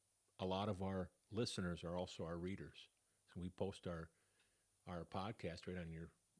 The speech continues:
right on the blog as well, the connection there, the, the links. But, uh,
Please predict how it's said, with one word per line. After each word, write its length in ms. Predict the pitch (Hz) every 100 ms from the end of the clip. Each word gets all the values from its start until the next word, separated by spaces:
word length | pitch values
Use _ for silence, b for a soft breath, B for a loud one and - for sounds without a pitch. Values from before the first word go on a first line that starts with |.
| -
right 160 | 95
on 140 | 90 82
the 160 | 87 -
blog 340 | - 87 92 90
as 180 | 85 -
well, 160 | 98
the 80 | 95
connection 480 | - 87 98 - 82
there, 180 | 80 82
the, 80 | 78 - - -
the 80 |
links. 240 | - 95 -
But, 120 | - -
uh, 80 | -